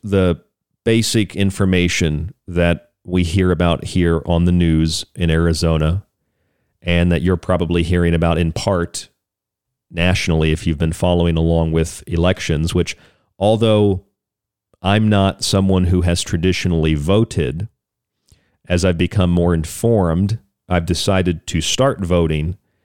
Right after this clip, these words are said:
and there are people of both parties that I like and people of both parties that I don't like. I listen to what they say, I read their policies, and then I make an informed decision. I don't just vote a straight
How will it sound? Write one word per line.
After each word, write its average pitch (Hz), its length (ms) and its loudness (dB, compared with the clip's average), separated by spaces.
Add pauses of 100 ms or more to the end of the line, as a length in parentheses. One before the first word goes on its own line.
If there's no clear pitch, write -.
(180)
and 98 160 0
there 120 160 2
are 127 80 2
people 127 480 -2
of 107 160 -2
both 113 300 0
parties 95 460 0
that 87 120 0
I 85 100 2
like 90 300 2
and 85 160 -2
people 87 400 0
of 82 120 -2
both 82 260 0
parties 80 400 -2
that 82 100 -2
I 87 120 2
don't 107 280 -2
like. 71 380 -10 (560)
I 85 80 0
listen 87 340 2
to 90 100 2
what 87 200 0
they 85 120 2
say, 95 540 0
I 87 60 -4
read 82 240 0
their 80 100 0
policies, 87 720 0
and 85 100 -2
then 92 80 2
I 95 60 2
make 92 240 0
an 87 100 0
informed 87 520 0
decision. 87 600 -2 (640)
I 85 120 -6
don't 82 180 0
just 87 180 -2
vote 90 280 0
a 87 40 0
straight 85 440 0